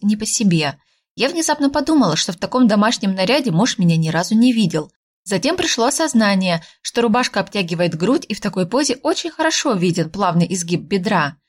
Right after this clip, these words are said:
Короче, для моего, в принципе, спокойного, но вот незадача,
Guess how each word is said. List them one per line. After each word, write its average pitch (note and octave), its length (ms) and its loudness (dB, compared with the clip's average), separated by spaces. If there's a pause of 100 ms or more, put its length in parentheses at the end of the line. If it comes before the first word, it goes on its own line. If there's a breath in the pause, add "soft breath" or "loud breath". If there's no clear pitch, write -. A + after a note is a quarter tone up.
(120)
Короче, D#4 640 0 (140)
для G#3 220 2
моего, C#4 500 2
в - 100 -20
принципе, C4+ 420 2
спокойного, B3+ 840 0
но F#3 380 2
вот F3 200 -4
незадача, F#3+ 760 0